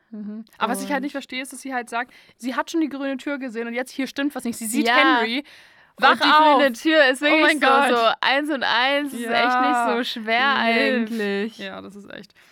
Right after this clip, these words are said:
Speaker 1: es ist so stupid, weil irgendwie, also so, die Argumentation ist halt auch so dumm, weil irgendwie, siehst du, hier stimmt was nicht und die anderen vier sind halt richtig, richtig verwirrt und
Speaker 2: Ja.
Speaker 1: sagen halt zu ihm einfach, „Das ist ein Mädchenklo, du Hörni.“ Und ich bin
Speaker 2: Ja.
Speaker 1: so, „Das stört euch,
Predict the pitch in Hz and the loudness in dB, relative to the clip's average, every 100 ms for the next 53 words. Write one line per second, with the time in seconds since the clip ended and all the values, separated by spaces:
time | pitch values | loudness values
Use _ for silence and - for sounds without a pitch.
0 | _ 220 214 208 214 208 233 202 208 208 | _ -14 -12 -12 -14 -14 -14 -12 -6 -4
1 | 214 233 247 - - _ - 240 240 247 | -4 -6 -10 -14 -20 _ -8 -8 -8 -6
2 | 247 240 _ _ _ _ _ _ _ 214 | -4 -6 _ _ _ _ _ _ _ -14
3 | 247 247 - 247 269 254 247 - 262 294 | -8 -6 -4 -4 -4 -8 -10 -8 -6 -6
4 | 233 - - 214 208 226 220 214 226 233 | -8 -10 -12 -12 -10 -8 -6 -6 -6 -10
5 | 240 247 247 _ _ _ 220 269 262 277 | -10 -12 -16 _ _ _ -10 -8 -6 -8
6 | 226 - 262 330 320 349 392 - _ _ | -8 -8 -6 -6 -6 -6 -8 -10 _ _
7 | - 247 247 247 220 247 254 247 - 262 | -8 -8 -6 -6 -4 -4 -4 -6 -10 -10
8 | 247 233 226 254 254 247 240 - 214 202 | -8 -10 -10 -10 -10 -14 -14 -12 -10 -8
9 | 262 - _ 233 240 240 269 269 240 - | -10 -12 _ -8 -6 -4 -4 -6 -8 -10
10 | 247 254 269 - - 262 508 508 294 269 | -6 -6 -6 -10 -4 -2 0 0 -2 -2
11 | 339 - 403 302 254 220 240 233 233 233 | -4 -2 -4 -2 -4 -2 -4 -2 -2 -4
12 | 220 220 277 269 240 220 - - _ - | -6 -4 -2 0 -2 -4 -8 -20 _ -6
13 | - - 240 262 302 359 392 | -4 -2 -2 0 -2 -2 -4